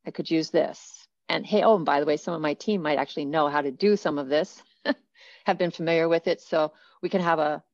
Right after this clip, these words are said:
faster uptake on it. That's the, what's in it for me, is learning how to do something, streamline it, get it to work, uh, how to leverage it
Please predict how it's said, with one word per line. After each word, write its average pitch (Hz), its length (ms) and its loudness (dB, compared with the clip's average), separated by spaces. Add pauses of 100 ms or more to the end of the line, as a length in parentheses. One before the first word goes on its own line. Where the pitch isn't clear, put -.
(120)
faster 156 420 -2
uptake - 440 -6
on - 180 -12
it. - 160 -14 (140)
That's 160 280 -2
the, 139 380 -6 (300)
what's - 260 -4
in 202 80 -8
it 202 140 -10
for 151 160 -8
me, 151 460 -4 (260)
is 151 400 -4 (140)
learning 156 280 -8
how 147 160 -8
to 139 80 -4
do 139 220 -6
something, 139 640 -6 (520)
streamline 147 640 2
it, 131 220 0 (140)
get 147 120 2
it - 140 -2
to 160 120 -8
work, 139 360 0 (540)
uh, 147 160 -4
how 180 180 2
to 151 100 2
leverage 147 720 0
it - 260 -6